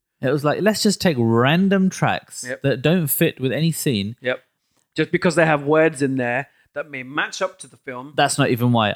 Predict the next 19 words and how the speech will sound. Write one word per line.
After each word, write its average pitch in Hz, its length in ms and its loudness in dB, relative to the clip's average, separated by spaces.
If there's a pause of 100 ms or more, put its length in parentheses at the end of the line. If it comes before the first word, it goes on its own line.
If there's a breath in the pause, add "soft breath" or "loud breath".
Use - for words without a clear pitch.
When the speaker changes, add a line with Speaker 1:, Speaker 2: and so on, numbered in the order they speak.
Speaker 1:
I, 135 240 2
I 135 100 2
know 135 160 2
it, - 160 -12
it's 151 400 -4
just - 220 -2
so 147 300 0 (380)
fucking 180 500 -4 (160)
obvious 131 560 0
why 117 160 2
they 113 120 0
did 110 220 -4
this, 98 180 -8
and 120 140 -8
it's 117 100 -6
because 113 520 -2 (680)
Guardians. 104 560 0 (2500)
'Cause 123 160 0
Guardians, 139 720 2